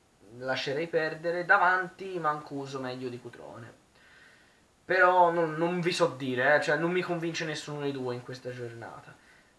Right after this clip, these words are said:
come non mi convincono i due centravanti della Samp, cioè Caputo e Quagliarella non mi convincono, però E il solito discorso, insomma, che, che si faceva, che facevo prima con Cialanoglu contro il Bologna, "Se avete Caputo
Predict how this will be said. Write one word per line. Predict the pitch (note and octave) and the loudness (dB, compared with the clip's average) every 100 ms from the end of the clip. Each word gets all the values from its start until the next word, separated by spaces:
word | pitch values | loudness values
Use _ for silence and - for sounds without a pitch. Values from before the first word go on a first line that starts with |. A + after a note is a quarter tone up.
| D#3 D#3+ | -14 -8
come | - A3 A3+ | 4 4 6
non | F3+ | 2
mi | E3 | -2
convincono | - D#3+ G#3+ A3 D#3 | -4 -4 -6 -4 -4
i | |
due | E3 | -2
centravanti | E3 C3+ B2 C#3+ F3+ B2 | -2 -4 -2 0 0 -2
della | A2+ | -10
Samp, | - G#3 E3+ A#2+ B2 | 2 6 6 4 -4
cioè | A#2+ A2+ | -8 -8
Caputo | - B2+ F#3 E3 | -8 -8 -8 -8
e | C#3+ | -4
Quagliarella | E3 F#3+ F3+ D3 C#3+ | -2 2 2 2 0
non | B2+ C3 C#3+ C#3 | -4 -4 -4 -4
mi | C3 | -6
convincono, | B2+ B2+ A#2+ A#2 A#2 B2 A#2 | -10 -10 -10 -10 -12 -12 -10
però | B2 G#3+ F#3 G3+ - - - - - - - _ - | -2 4 6 6 4 -2 -14 -20 -20 -20 -20 _ -10
E | D3 C#3+ C#3 C3+ C3 C3 B2+ B2 B2 A#2+ A#2+ | -4 -2 -2 -4 -4 -4 -6 -8 -8 -8 -8
il | |
solito | - D#3 D#3 | -6 -4 -4
discorso, | D3 C#3+ - D#3 D3 - D3 | -6 -8 -6 -6 -6 -4 -4
insomma, | C#3+ - C#3+ C#3 | -4 -4 -6 -6
che, | D3 C#3 C3+ C3 C3 C3 | -4 -6 -4 -6 -6 -8
che | C#3+ | -14
si | C3+ | -14
faceva, | C3+ C#3 C#3 C3 B2+ B2+ B2 | -8 -6 -4 0 2 4 2
che | B2 C3 | -4 -8
facevo | C3 C#3+ | -6 -6
prima | C3+ C3+ C3+ | -6 -8 -8
con | C3 | -10
Cialanoglu | B2+ C3+ C3 C3 C3 | -6 -4 -2 -4 -4
contro | B2+ B2+ | -6 -8
il | B2 | -8
Bologna, | B2 B2 A#2+ A#2 | -4 -4 -4 -8
"Se | A#2+ - | -10 -2
avete | B2+ B2+ D3 C3 | 0 0 -2 -6
Caputo | B2 B2 C#3 C#3 B2 | -8 -10 -10 -10 -10